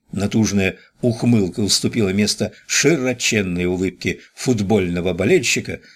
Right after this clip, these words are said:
довольного результатом игры. Жилые дома по правую руку уступили место промышленным зданиям, по большей части складам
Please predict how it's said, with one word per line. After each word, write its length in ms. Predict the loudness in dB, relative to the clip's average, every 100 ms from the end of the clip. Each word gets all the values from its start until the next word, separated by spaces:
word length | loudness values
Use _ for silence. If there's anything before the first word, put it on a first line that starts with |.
| _
довольного 640 | -2 2 4 4 2 0 0
результатом 640 | 0 -2 -4 -6 -6 -6 -6
игры. 420 | -8 -10 -10 -16 _ _ _ _ -4
Жилые 400 | 0 4 4 2
дома 260 | 2 0
по 120 | -2
правую 340 | -4 -2 0 0
руку 340 | -2 -2 -4 -6 _ _
уступили 580 | 0 0 0 0 2 2
место 340 | 2 2 -2
промышленным 600 | -4 -2 0 -2 -4 -6 -6
зданиям, 580 | -4 0 0 0 -4 -8 _ -2
по 100 | 0
большей 340 | 2 2 0
части 380 | 0 -2 -2 -4
складам 680 | -4 -2 -2 2 0 0